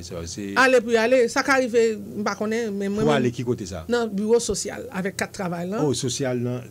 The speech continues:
Speaker 2: Dans
Speaker 1: Si
Speaker 2: zone
Speaker 1: moun
Speaker 2: côté, oui.
Speaker 1: Ok, ok.
Speaker 2: Moi, toujours mandé, toujours mandé pour envoyer social pour moun dans les faire application,
Speaker 1: Ok.
Speaker 2: yo.
Speaker 1: Ok.
Speaker 2: Mais si pour une raison quelconque, bon, bagay qui cloche dans le système, non, yo pas envoyé, il pas dérangé que même moi, demander le tout.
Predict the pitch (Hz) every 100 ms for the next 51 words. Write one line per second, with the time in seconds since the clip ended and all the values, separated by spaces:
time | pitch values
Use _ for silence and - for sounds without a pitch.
0 | - 240 233 190 247 240 220 196 175 175
1 | - 151 - 107 117 117 190 370 403 359
2 | 311 285 226 277 226 175 214 285 254 233
3 | 214 233 220 196 202 214 220 196 220 196
4 | 180 190 220 185 180 180 - 185 180 -
5 | - - 233 180 190 - - - 120 247
6 | 262 - 370 359 330 311 277 190 233 226
7 | 220 190 - 170 - - 175 226 185 -
8 | 190 175 208 196 190 190 170 175 165 -
9 | 208 190 196 180 170 185 - 165 170 -
10 | - - 190 202 190 180 208 240 240 240
11 | - - 254 254 233 233 226 208 220 214
12 | 202 202 185 165 165 165 175 165 -